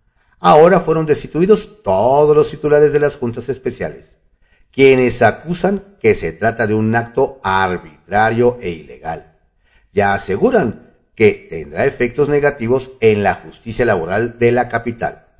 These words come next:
Señalan que el rezago de ciento treinta mil expedientes no podrá abatirse y se duplicará el tiempo para la celebración de las audiencias.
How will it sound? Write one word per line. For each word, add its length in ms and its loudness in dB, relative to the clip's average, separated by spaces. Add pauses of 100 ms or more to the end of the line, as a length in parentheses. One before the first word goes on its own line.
(840)
Señalan 580 2
que 100 -4
el 60 -2
rezago 420 -2
de 180 -6
ciento 460 -4
treinta 380 -4
mil 140 -4
expedientes 800 -10 (260)
no 360 -6
podrá 520 0
abatirse 1200 -2
y 160 -2
se 180 2
duplicará 560 0
el 180 -2
tiempo 380 -2
para 200 0
la 140 -2
celebración 840 -2
de 80 0
las 240 -6
audiencias. 680 -8